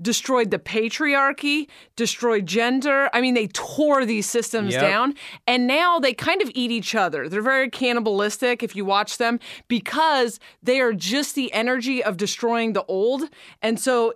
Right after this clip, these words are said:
Speaker 1: if they see the old anywhere, it's like a computer program. If they see the old anywhere, including just tiny residues of old in each other, they just eat each other.
Speaker 2: Ooh, I like that.
Speaker 1: Yeah.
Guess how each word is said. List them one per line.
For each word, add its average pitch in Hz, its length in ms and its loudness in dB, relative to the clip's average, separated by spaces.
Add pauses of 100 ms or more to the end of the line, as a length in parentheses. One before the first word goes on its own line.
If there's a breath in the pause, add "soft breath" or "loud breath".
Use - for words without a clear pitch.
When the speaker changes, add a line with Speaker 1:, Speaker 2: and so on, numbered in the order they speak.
Speaker 1:
if 240 160 0
they 254 140 2
see 294 200 -2
the 254 140 0
old 240 320 2
anywhere, 254 340 2
it's 190 140 -2
like 226 100 -2
a 226 60 0
computer 285 500 0
program. 185 640 0 (240 loud breath)
If 220 160 -4
they 254 140 0
see - 180 0
the 294 120 0
old 254 360 2
anywhere, 226 480 2
including 320 800 -2 (160 loud breath)
just - 240 -2
tiny 277 420 2
residues 233 580 0
of 190 140 -2
old 220 300 2
in 220 160 2
each 202 240 -2
other, 196 400 0 (240 loud breath)
they 294 100 2
just 262 240 0
eat 349 380 0
each 196 260 -2
other. 160 400 2
Speaker 2:
Ooh, 147 60 2
I 131 80 0
like 165 400 0
that. 123 340 -2
Speaker 1:
Yeah. 320 300 2